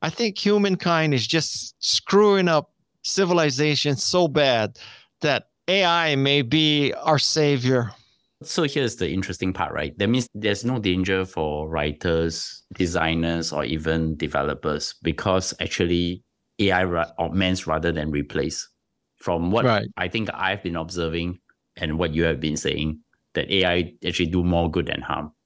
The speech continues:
Speaker 2: Is that where I get the message?
Speaker 1: That's what I would say, yes.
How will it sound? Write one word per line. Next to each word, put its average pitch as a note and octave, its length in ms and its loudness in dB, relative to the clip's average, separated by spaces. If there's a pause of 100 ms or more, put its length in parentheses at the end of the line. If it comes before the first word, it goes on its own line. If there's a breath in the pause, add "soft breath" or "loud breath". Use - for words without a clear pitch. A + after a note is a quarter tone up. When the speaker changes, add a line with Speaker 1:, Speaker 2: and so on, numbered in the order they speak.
(500)
Speaker 2:
Is F#2 160 -2
that G#2 160 2
where G2+ 160 4
I F2+ 80 2
get D#2 240 -2
the D2+ 200 -2
message? D2+ 520 -6 (200)
Speaker 1:
That's A2 680 -4
what C3 160 4
I C3 100 4
would C#3 240 2
say, C3 400 2
yes. G#2 720 0